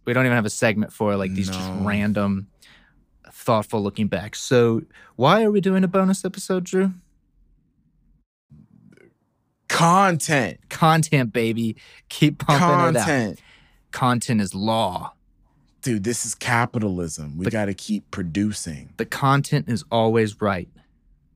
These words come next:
Speaker 2: Yes. It's, uh, content is king. If you, if you follow the, uh, the teachings of Gary Vee.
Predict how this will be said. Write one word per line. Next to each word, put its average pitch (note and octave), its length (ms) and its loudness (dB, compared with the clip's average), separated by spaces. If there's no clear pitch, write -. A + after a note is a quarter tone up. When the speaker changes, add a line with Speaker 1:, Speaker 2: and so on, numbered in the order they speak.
Speaker 2:
Yes. D2+ 600 -10
It's, G2+ 300 -4
uh, - 120 -12
content B2 520 0
is G2 180 -4
king. F#2 560 -4
If F#2+ 240 -8
you, G2 200 -2
if F2 200 -8
you G2 120 -2
follow G2+ 480 0
the, F#2 280 -2
uh, F2 140 -2
the F2 120 -8
teachings F#2 520 -8
of E2+ 120 -10
Gary F#2 300 -6
Vee. F#2+ 340 -6